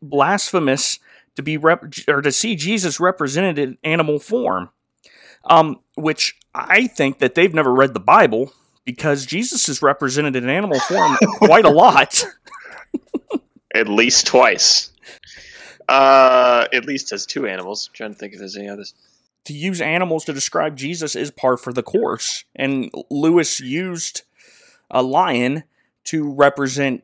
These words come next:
Speaker 1: Jesus. Aslan is Lewis's version of Jesus in this story, and, uh, I, I never viewed it as,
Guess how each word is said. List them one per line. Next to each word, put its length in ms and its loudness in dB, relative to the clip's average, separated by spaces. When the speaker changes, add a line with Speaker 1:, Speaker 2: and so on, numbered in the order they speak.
Speaker 1:
Jesus. 560 -6
Aslan 800 -2
is 440 -2
Lewis's 840 -6
version 360 -2
of 100 -8
Jesus 480 -6
in 120 -10
this 180 -10
story, 560 -6
and, 340 -8
uh, 280 0
I, 180 2
I 80 -2
never 260 0
viewed 280 -6
it 120 0
as, 320 0